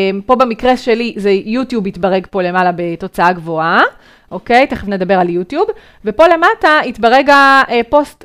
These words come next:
ב-, באתר, באתר עצמו. עכשיו, כשאתם מ-, מעלים את התמונה, מה שחשוב לעשות, אוקיי? זה לא רק להעלות את התמונה ולשתול אותה, אלא ממש לרשום בטקסט האלטרנטיבי, זה נקרא אלט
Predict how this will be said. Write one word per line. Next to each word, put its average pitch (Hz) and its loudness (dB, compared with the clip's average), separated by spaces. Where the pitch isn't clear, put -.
ב-, 220 6
באתר, 214 2
באתר 208 2
עצמו. 208 -6
עכשיו, 190 -6
כשאתם 202 -6
מ-, 190 -6
מעלים 190 0
את - -4
התמונה, 214 -2
מה 277 2
שחשוב 302 -6
לעשות, 254 2
אוקיי? 254 0
זה 254 0
לא 269 4
רק - -4
להעלות 240 4
את 233 -6
התמונה 214 -4
ולשתול 202 -4
אותה, 220 -2
אלא 262 4
ממש 226 -2
לרשום 311 -2
בטקסט 214 -4
האלטרנטיבי, 233 0
זה 185 -10
נקרא 233 0
אלט 214 2